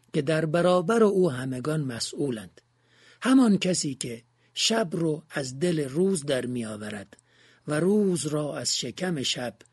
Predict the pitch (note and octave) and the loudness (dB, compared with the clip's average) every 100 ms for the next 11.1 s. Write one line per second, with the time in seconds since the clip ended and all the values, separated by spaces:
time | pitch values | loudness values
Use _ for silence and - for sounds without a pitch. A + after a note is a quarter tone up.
0 | _ _ - C3 C3 F3 E3 B2+ A2+ G2+ | _ _ -10 -4 0 0 0 -4 -6 -8
1 | G#2 F#2+ - - _ _ _ _ _ _ | -10 -12 -14 -16 _ _ _ _ _ _
2 | C3+ A#2 B2+ D3 D#3 C3 C#3+ D3+ C3 A#2+ | -6 -4 -2 0 -2 -2 -4 -4 -4 -6
3 | A#2 C#3 D3+ - - - A#2+ G3 F3+ - | -4 -4 -4 -4 -6 -6 0 0 0 -8
4 | _ _ _ - G3 E3 - C3+ D#3 F3 | _ _ _ -2 0 0 -4 -4 0 0
5 | D#3+ C#3 - C3+ A2+ _ _ _ _ - | 0 -4 -4 -4 -6 _ _ _ _ 2
6 | G#3 A3+ F#3 - D#3+ D3 C3 - G3+ C4 | 6 6 4 0 0 0 -2 -2 4 6
7 | A#3 C#3+ D3 C3+ C3 B2+ B2 B2+ B2 B2 | 6 2 -4 -6 -4 -4 -4 -6 -4 -4
8 | B2 B2+ B2 G#2+ - B2 A#2 A#2 - F#3+ | -4 -4 -4 -6 -6 -8 -6 -8 -4 -2
9 | G3+ - - _ _ _ _ - F3 F3+ | 0 -2 -10 _ _ _ _ -2 0 2
10 | E3+ D3 - - C#3 E3+ D#3+ C#3+ B2+ B2 | 2 -2 -6 -4 0 2 2 -2 -4 -6
11 | G#2+ | -8